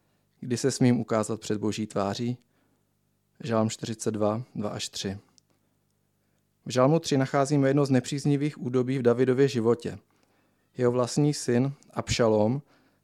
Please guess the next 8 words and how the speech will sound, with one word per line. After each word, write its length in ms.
povstal 380
proti 280
jeho 160
trůnu 480
a 80
v 80
této 280
zradě 380